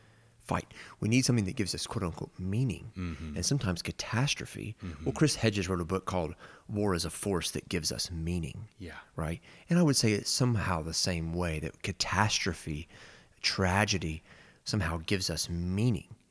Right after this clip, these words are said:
Speaker 2: Mm.
Speaker 1: And we need it, because otherwise our life, we're so disappointed with our life.
Speaker 2: Right.
Speaker 1: Sadly.
Speaker 2: Right.
Speaker 1: Sadly,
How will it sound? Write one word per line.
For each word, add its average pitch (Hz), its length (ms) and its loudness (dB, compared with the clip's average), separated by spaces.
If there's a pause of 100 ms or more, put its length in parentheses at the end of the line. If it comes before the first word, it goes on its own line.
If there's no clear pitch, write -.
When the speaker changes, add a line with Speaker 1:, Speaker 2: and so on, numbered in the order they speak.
(120)
Speaker 2:
Mm. 82 380 -4
Speaker 1:
And 92 120 0
we 95 100 0
need 95 400 0
it, - 100 -6 (380)
because 98 320 -4 (100)
otherwise 98 520 2
our 87 200 -2
life, 95 580 0
we're 87 100 -8
so 117 400 2
disappointed 101 1000 0
with 80 140 -8
our 78 160 -6
life. 87 600 -4 (600)
Speaker 2:
Right. 82 280 -8
Speaker 1:
Sadly. - 720 0 (220)
Speaker 2:
Right. 123 200 0 (360)
Speaker 1:
Sadly, - 720 0